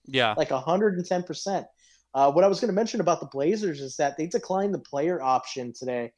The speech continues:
Speaker 2: on, um, or n-, on the team option on Rodney Hood.
Speaker 1: Mm-hmm.
Speaker 2: Rodney Hood would be a player I'd be interested in.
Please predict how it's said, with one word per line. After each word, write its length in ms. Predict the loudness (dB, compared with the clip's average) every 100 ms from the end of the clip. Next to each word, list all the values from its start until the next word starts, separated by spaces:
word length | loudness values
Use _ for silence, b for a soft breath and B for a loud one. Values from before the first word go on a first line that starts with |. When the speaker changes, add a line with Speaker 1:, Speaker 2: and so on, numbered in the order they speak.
| _ _ _
Speaker 2:
on, 360 | 4 4 2 2
um, 420 | 4 4 2 -2
or 260 | 2 2 2
n-, 80 | -2 -2
on 240 | -2 -4 _
the 80 | -10
team 260 | -2 0 4
option 480 | 4 4 2 -6
on 220 | -6 -8 0
Rodney 500 | 4 4 2 -4 -6
Hood. 300 | -2 0 -2 -8 _ _ _ _ -12
Speaker 1:
Mm-hmm. 220 | -8 2
Speaker 2:
Rodney 300 | 4 4 4
Hood 340 | 6 4 6
would 120 | 2
be 100 | 2
a 60 | 0
player 340 | 2 4 4
I'd 160 | 4 0
be 120 | -2
interested 440 | -6 -8 -10 -8 -8
in. 140 | -10